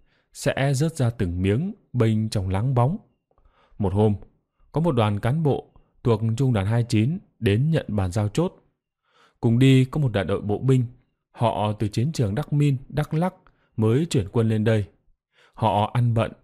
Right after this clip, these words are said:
trông rất chính quy. Mấy ông sĩ quan trông rất oách. Một ông chân nện ủng,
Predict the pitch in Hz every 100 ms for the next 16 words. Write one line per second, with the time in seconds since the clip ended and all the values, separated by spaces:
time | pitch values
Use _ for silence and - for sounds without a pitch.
0 | 117 110 98 92 135 - 120 123 131 120
1 | - _ _ _ _ _ - 110 117 104
2 | 113 - 110 95 90 - - 87 92 123
3 | 135 - 165 - _ _ _ _ _ _
4 | - 123 135 135 131 120 151 139 127 -
5 | - 104